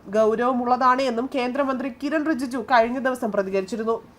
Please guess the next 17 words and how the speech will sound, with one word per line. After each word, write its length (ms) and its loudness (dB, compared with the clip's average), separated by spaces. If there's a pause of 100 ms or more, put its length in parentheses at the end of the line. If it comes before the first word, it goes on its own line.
(400)
സോണിയയ്ക്ക് 380 6
ജോർജ് 460 4
സോറോസ് 380 6
ഫൗണ്ടേഷൻ 520 0
ഫണ്ട് 380 0
ചെയ്യുന്ന 520 -2
ഒരു 180 -2
ഗ്രൂപ്പുമായി 600 0 (280)
അടുത്ത 280 8
ബന്ധമുണ്ടെന്നാണ് 920 6
ബി 180 -2 (100)
ജെ 80 4
പിയുടെ 360 2
ആരോപണം. 480 2 (580)
കോൺഗ്രസ് 460 10
നേതാവ് 340 6
സോണിയാഗാന്ധിയും 1000 2